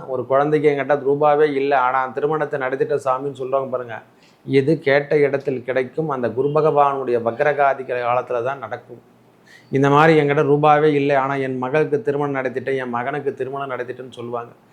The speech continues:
எங்க வீட்டுல பெரிய பெரிய விசேஷத்துக்கெல்லாம் பணம் இல்லாம இருக்குது, ஆனா எப்படியோ வேலை மட்டும் முடிஞ்சிருதுன்னா, அது குரு பகவானுடைய அருளால தான் நம்மளுக்கு நடக்குது. அந்த செயல் திட்டங்களோ வேறமான வேலையோ இனிமேல் விளையாட்டு துறையில இருக்கிறவங்களுக்கெல்லாம்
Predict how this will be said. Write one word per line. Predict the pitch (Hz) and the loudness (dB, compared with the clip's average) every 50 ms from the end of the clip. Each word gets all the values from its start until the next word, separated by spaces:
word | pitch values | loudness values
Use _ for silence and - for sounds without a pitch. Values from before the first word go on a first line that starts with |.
| - - _ _ | -20 -20 _ _
எங்க | - 135 123 123 | -6 -2 0 2
வீட்டுல | 120 135 156 151 151 160 147 | 2 4 2 2 2 2 2
பெரிய | 127 139 135 143 143 | 4 4 4 4 4
பெரிய | 135 143 143 139 | 4 4 4 4
விசேஷத்துக்கெல்லாம் | 135 131 - 160 156 156 - - 151 135 139 151 151 147 131 | 2 2 4 2 2 2 0 -4 -6 -2 0 0 0 0 0
பணம் | 135 135 143 147 143 | 0 0 2 2 2
இல்லாம | 143 143 143 143 147 | 2 2 0 0 -2
இருக்குது, | 147 135 139 131 131 127 | -4 -4 -4 -2 -2 -2
ஆனா | 131 135 131 | -4 -4 -4
எப்படியோ | 127 127 123 - 139 143 151 156 | -4 -4 -4 -2 0 2 2 2
வேலை | 135 131 135 147 151 147 | 2 0 2 2 2 2
மட்டும் | 147 139 135 135 143 139 | 0 -4 -4 -6 -6 -4
முடிஞ்சிருதுன்னா, | 131 135 139 139 143 127 131 139 160 175 - - _ _ _ _ _ _ _ - | -4 -4 -4 -4 -6 -8 -8 -10 -12 -14 -14 -18 _ _ _ _ _ _ _ 0
அது | 135 131 117 117 110 | 2 2 2 2 4
குரு | 135 143 156 | 4 4 6
பகவானுடைய | 151 156 143 147 147 143 143 139 139 131 127 120 120 113 | 4 4 4 4 4 4 2 2 0 -2 -2 0 0 2
அருளால | 113 123 131 143 151 151 147 147 143 | 2 2 2 2 4 4 4 4 2
தான் | 139 147 151 147 | 0 -2 -2 -4
நம்மளுக்கு | 123 117 113 110 110 117 - | -8 -10 -10 -10 -10 -10 -10
நடக்குது. | 110 110 120 120 123 120 117 135 147 - - _ _ - _ - - | -8 -8 -6 -6 -6 -6 -6 -6 -6 -8 -12 _ _ -20 _ -12 -6
அந்த | 123 131 139 135 131 | -2 0 2 2 2
செயல் | 120 - 143 139 151 156 156 147 | 2 4 4 6 6 6 6 4
திட்டங்களோ | 156 135 - 151 139 135 143 139 147 147 147 | 2 0 0 -2 -2 0 2 2 2 2 2
வேறமான | 127 131 135 147 151 156 151 147 147 151 151 | 2 2 2 2 2 2 0 0 0 -2 -2
வேலையோ | 135 131 131 135 139 135 143 147 147 | 0 0 0 0 2 2 2 2 2
இனிமேல் | 127 123 131 131 135 143 147 151 - - _ _ _ _ _ _ | 0 -2 -6 -4 -4 -4 -4 -4 -6 -12 _ _ _ _ _ _
விளையாட்டு | 120 120 135 147 160 175 180 175 175 175 147 170 156 | 0 4 6 6 8 8 8 8 6 6 4 2 2
துறையில | - 160 151 151 151 147 147 139 | 4 4 6 6 6 6 6 6
இருக்கிறவங்களுக்கெல்லாம் | 135 135 143 139 147 143 143 143 139 135 131 131 131 131 131 123 113 - 127 123 127 139 151 156 | 6 4 2 2 0 0 0 0 0 0 -2 -4 -6 -6 -6 -6 -4 -2 -4 -2 0 0 -2 0